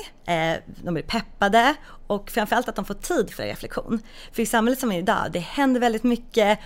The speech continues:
många är väldigt upptagna, man har ofta fler bullar i luften, man bombas av sociala medier, man måste stanna upp och just som vi var inne på, fråga sig det här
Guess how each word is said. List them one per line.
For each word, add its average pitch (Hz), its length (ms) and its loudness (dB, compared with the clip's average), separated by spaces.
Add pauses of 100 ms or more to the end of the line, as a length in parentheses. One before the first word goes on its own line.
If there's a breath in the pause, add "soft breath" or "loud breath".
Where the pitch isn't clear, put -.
(120)
många 170 280 0
är 160 40 -2
väldigt 160 220 -4
upptagna, 220 600 4
man 156 160 0
har - 60 -4
ofta - 160 -10
fler 190 340 2
bullar 170 360 2
i 160 60 2
luften, 269 680 4 (320 loud breath)
man 175 300 4
bombas 233 420 6
av 160 60 -2
sociala 160 480 2
medier, 269 600 6
man 226 160 2
måste 233 440 2
stanna 160 300 0
upp - 340 2
och 196 100 0
just 175 180 -4
som 180 80 -6
vi 175 60 -2
var 170 80 -2
inne 190 240 -2
på, 180 260 -6
fråga 180 400 -2
sig 190 160 -2
det 170 60 -2
här 156 280 -2